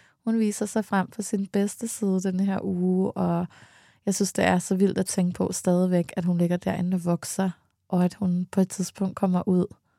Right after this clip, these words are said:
og bare er sådan et færdigt lille barn. Altså, det, det er sådan, det er stadigvæk uforståeligt. Jeg ved ikke, om man forstår det f-, mere, jo,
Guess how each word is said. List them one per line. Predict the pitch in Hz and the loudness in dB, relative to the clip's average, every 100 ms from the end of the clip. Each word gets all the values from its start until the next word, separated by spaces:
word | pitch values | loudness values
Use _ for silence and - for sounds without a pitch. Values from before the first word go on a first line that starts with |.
| _ _ _ _ _ _ - | _ _ _ _ _ _ -4
og | 190 | 0
bare | 180 175 | 2 2
er | |
sådan | 180 - 185 | 0 0 -2
et | 175 | -2
færdigt | - 175 165 190 - - _ _ _ _ _ _ - | 0 2 2 0 -6 -20 _ _ _ _ _ _ -6
lille | 175 185 180 | -2 0 0
barn. | 185 170 - 190 190 - | 0 0 0 -4 -4 0
Altså, | 190 - | 0 0
det, | 175 190 185 180 - - | -2 0 0 -2 -8 0
det | 185 | 2
er | 175 | 2
sådan, | - - 170 | 0 -4 -2
det | 160 | -2
er | |
stadigvæk | 175 - 165 170 - - | -4 0 0 0 -4 -6
uforståeligt. | 175 180 - 175 - 185 180 - - - - | -2 -2 -2 -4 0 -2 -2 -10 -20 -12 0
Jeg | 202 | 4
ved | 240 | 6
ikke, | 233 226 | 6 4
om | |
man | 196 175 | 2 0
forstår | 190 - 175 | -2 2 2
det | 196 | 2
f-, | - - - | -6 -8 2
mere, | 190 208 196 196 220 | 4 6 6 6 4
jo, | 220 190 175 156 | 4 4 4 2